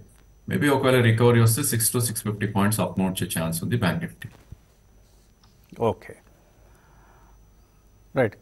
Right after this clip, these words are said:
Speaker 2: కాలర్ ఉన్నారా? Okay,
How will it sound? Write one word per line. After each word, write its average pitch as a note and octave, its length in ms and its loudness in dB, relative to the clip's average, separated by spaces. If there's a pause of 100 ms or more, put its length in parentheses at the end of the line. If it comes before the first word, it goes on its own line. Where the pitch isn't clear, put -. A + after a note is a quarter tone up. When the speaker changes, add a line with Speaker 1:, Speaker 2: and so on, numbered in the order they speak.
(240)
Speaker 2:
కాలర్ D#3 200 6
ఉన్నారా? E3+ 320 6 (2250)
Okay, C#3 280 2